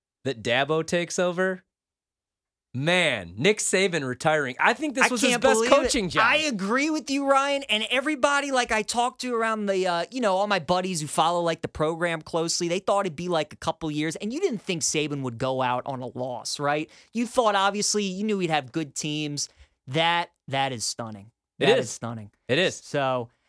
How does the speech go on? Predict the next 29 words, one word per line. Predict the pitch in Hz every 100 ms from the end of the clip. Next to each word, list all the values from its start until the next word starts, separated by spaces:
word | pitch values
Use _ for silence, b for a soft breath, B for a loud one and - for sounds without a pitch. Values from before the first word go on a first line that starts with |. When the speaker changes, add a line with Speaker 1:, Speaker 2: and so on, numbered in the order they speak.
| _
Speaker 2:
man, | 139 190 175
especially | 160 - 226 226 269
after | 226 220 185
the |
covid | 143 - 151 175 185
year, | 202 202 202
you | 165
know, | 175 185
it | 170
felt | - - 190 196 -
like | 180 165 156 135 - - _ _ _ _ -
people | 208 202 - 202 190 185 175 165 147 _ _ _
just, | - 190 - -
like, | 202 175
Nick | 175 214
Saban | - - 180 185 180
almost, | 170 165 151 -
like, | 143
missed | 139 151 143
football, | - 147 - 113 107
right? | 120 135
Like, | 135 117
being | 143 151 151
in | 143
the |
trenches | 123 - 135 - 143
of | 151 151
it, | 117
that's, | 127 117 - -